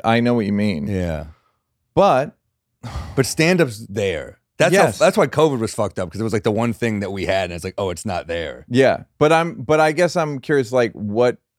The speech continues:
Speaker 1: I don't know anyone who gets their self-esteem from the right stuff.
Speaker 2: Right.
Speaker 1: Do you know what I mean? Like, I don't
Speaker 2: Sure.
Speaker 1: know anybody who does. Uh, like,
Speaker 2: What
Speaker 1: from
Speaker 2: is
Speaker 1: a
Speaker 2: the
Speaker 1: lo-
Speaker 2: right stuff to get it from?
Speaker 1: That's what I mean. Like, you should get it from,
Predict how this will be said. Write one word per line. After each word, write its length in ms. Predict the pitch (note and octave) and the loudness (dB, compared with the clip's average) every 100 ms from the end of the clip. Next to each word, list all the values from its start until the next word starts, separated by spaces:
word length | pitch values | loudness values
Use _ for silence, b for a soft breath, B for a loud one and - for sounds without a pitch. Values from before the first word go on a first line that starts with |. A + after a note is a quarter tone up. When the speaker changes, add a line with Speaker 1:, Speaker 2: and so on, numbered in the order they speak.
| _ _ _ _ _ _ _ _ _ _ _ - | _ _ _ _ _ _ _ _ _ _ _ 0
Speaker 1:
I 120 | C#3+ | 2
don't 120 | F#3 | 2
know 160 | F3 D#3 | 2 0
anyone 240 | D3 C3 | 0 0
who 80 | A#2 | -2
gets 360 | G2+ A#2 G#2 - | 0 0 0 -2
their 160 | A#2 | -4
self-esteem 920 | G#2+ A#2 G2+ G2 - G#2+ G2+ F#2 G2 - _ _ _ | -2 -2 -2 -6 -6 -4 -4 -6 -8 -12 _ _ _
from 320 | - G#2 G2 | -4 -2 -2
the 120 | F#2+ | -4
right 360 | F#2 F#2+ E2+ - | -2 -4 -4 -10
stuff. 460 | - C#2+ A1 - _ _ _ _ - | -10 -8 -8 -10 _ _ _ _ -6
Speaker 2:
Right. 540 | G2 F#2 F#2 F2+ D#2+ - _ G#2 | -2 -2 -2 -2 -6 -12 _ -6
Speaker 1:
Do 120 | A2+ | 0
you 40 | |
know 80 | C#3+ | 2
what 60 | C3+ | 2
I 40 | |
mean? 240 | C3 C3+ | 2 2
Like, 200 | B2+ A#2 | 2 2
I 140 | - C3 | 2 2
don't 100 | D3+ | 2
Speaker 2:
Sure. 60 | |
Speaker 1:
know 200 | C3 D#3+ | 2 2
anybody 320 | F#3 G2 F2 E2 | 2 0 -2 -4
who 60 | |
does. 160 | - C2 | -4 0
Uh, 100 | A#2+ | 2
like, 260 | C3+ B2 - | 4 2 -2
Speaker 2:
What 160 | A2 | -6
Speaker 1:
from 180 | A2 D#3 | 2 4
Speaker 2:
is 80 | F3+ | 4
Speaker 1:
a 20 | C#3+ | 4
Speaker 2:
the 60 | |
Speaker 1:
lo- 100 | A2+ | 2
Speaker 2:
right 120 | G2 | 0
stuff 260 | E2+ F#2 E2 | -4 -6 -6
to 80 | - | -6
get 120 | E2+ | -6
it 60 | D#2 | -6
from? 280 | F2 D#2 C3 | -8 -4 2
Speaker 1:
That's 240 | D#3+ D#3 | 2 2
what 80 | D#3+ | -2
I 60 | |
mean. 260 | D3+ F3+ G2+ | 0 -2 0
Like, 340 | G#2 G#2 - _ | 0 0 -4 _
you 240 | - A2+ A#2+ | -8 -4 -4
should 240 | - A#2 | -4 -2
get 180 | B2+ C3 | 0 0
it 180 | A#2+ - | -2 -6
from, 720 | C3 B2 B2 A#2 A2+ - | -2 -2 0 -2 -4 -10